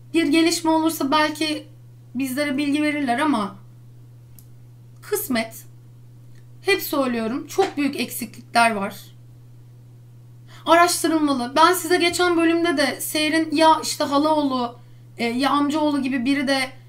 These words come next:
yurt dışına gitmiş, Gürcistan taraflarına. Mutlaka araştırılmalı dedim.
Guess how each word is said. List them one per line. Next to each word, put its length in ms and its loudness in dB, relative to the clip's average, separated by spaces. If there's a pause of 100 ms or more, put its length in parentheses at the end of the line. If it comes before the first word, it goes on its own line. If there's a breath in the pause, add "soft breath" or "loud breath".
(160)
yurt 240 0
dışına 520 0 (760)
gitmiş, 500 -6
Gürcistan 560 -4
taraflarına. 720 -4 (560 soft breath)
Mutlaka 840 4
araştırılmalı 840 0
dedim. 360 -6